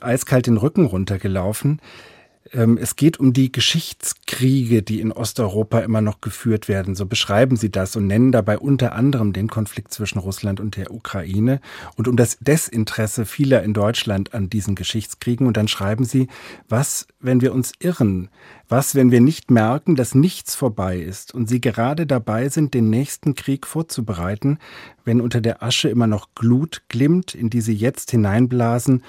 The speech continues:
als müsse man sich nicht fürchten vor dem Feuer?" Das haben Sie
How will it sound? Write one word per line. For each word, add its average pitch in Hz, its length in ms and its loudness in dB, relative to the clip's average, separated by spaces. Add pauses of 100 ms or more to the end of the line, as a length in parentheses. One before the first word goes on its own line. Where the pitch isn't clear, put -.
(300)
als - 180 -4
müsse 123 240 4
man 127 160 6
sich 117 220 -2
nicht 127 240 2
fürchten 120 520 -2
vor 101 180 -8
dem 104 160 -2
Feuer?" 80 560 -8 (680)
Das - 160 -8
haben 120 140 4
Sie 131 380 2